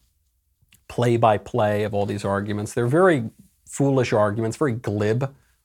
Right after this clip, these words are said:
arguments. They have been from the beginning. It was always pretty weak. And I think, as you, as you heard Joaquin Castro there,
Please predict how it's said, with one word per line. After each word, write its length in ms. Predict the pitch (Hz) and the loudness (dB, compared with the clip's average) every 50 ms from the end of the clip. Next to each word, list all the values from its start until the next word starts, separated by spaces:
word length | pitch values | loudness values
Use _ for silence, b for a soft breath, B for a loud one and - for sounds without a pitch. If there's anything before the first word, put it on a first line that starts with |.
| _ - | _ 0
arguments. 680 | 117 123 123 120 117 135 127 123 127 135 123 - - - b b b b b b | 4 4 4 4 2 -2 -2 -2 -2 -4 -4 -8 -12 -14 b b b b b b
They 160 | 131 123 117 | 2 2 2
have 360 | - 139 127 131 127 - 127 | 2 2 2 2 0 -2 -4
been 240 | 127 131 131 127 123 | -2 -2 -2 -2 -2
from 300 | 120 - - 123 117 117 | -4 -2 -2 -2 -2 -2
the 80 | 113 | -2
beginning. 600 | 104 104 107 98 104 110 120 127 123 123 127 135 | -4 -4 -4 -4 -2 -2 0 0 0 0 -2 -2
It 80 | 127 104 | -4 -6
was 140 | 101 104 110 | -6 -4 -2
always 320 | 117 113 117 117 120 117 | 0 0 0 0 -2 -4
pretty 220 | - - 139 120 117 | -4 -2 -2 0 0
weak. 320 | 113 117 117 117 117 - B B B B B B | 2 0 0 0 -2 -6 B B B B B B
And 140 | 110 113 | 0 2
I 80 | 113 110 | 2 2
think, 240 | 101 - 120 110 - | 2 0 -2 0 0
as 140 | 131 117 123 | 0 0 0
you, 80 | - | 0
as 180 | - 147 123 123 | 0 0 0 2
you 80 | 127 | 2
heard 180 | 117 117 110 104 | 2 2 2 2
Joaquin 380 | 101 101 98 - - 104 101 101 | 0 0 -2 -2 -4 -6 -6 -4
Castro 520 | - 110 104 101 - - - 113 101 101 | -4 -4 -4 -4 -4 -6 -4 -4 -4 -4
there, 320 | 101 98 98 98 101 104 | -4 -4 -4 -4 -6 -8